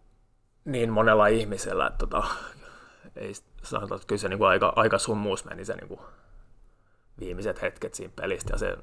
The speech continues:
sen jälkeiset het-, hetket, että tota, niin on, onneksi siitäkin kuvasta on tehty hieno tarra, mitä sit silloin tällöin aina niinku näkee tuolla jossain <laughs> ka-, katuvalossa. Itse asiassa Man-,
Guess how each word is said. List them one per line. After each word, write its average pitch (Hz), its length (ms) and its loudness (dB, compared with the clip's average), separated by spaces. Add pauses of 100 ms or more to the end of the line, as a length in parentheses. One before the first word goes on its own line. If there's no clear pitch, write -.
sen 101 300 -10 (460)
jälkeiset 98 520 -8
het-, - 220 -12
hetket, - 400 -6
että - 200 -18
tota, - 180 -8
niin - 100 -20 (1000)
on, 117 180 0
onneksi 113 260 2
siitäkin 113 420 2 (760)
kuvasta 120 460 6
on 107 60 4
tehty 110 260 4
hieno 110 240 8
tarra, 104 340 4
mitä 92 200 -2
sit - 160 -6
silloin 95 220 0
tällöin 92 240 4
aina 92 140 -2
niinku 95 160 -6
näkee 95 320 -4
tuolla 82 180 -6
jossain 92 400 -8 (440)
<laughs> - 460 0
ka-, 120 200 6
katuvalossa. 98 800 6
Itse 98 160 0
asiassa 95 180 0
Man-, 101 180 0